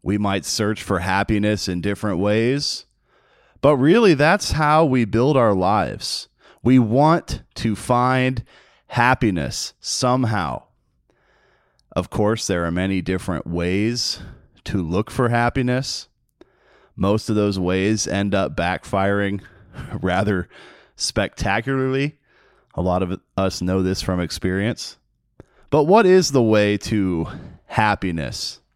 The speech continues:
Is there some sort of a tried and true, a tested way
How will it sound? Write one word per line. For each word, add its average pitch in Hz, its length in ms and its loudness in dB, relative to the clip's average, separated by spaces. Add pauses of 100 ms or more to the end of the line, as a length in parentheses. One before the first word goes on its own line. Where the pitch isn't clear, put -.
(1500)
Is 117 220 2
there 131 260 4
some 143 320 -2
sort 127 340 2
of 101 340 2 (1700)
a 92 120 -2 (100)
tried 120 600 2
and 90 180 -2
true, 117 520 -2 (220)
a 92 100 -4
tested 135 800 -2
way 101 540 0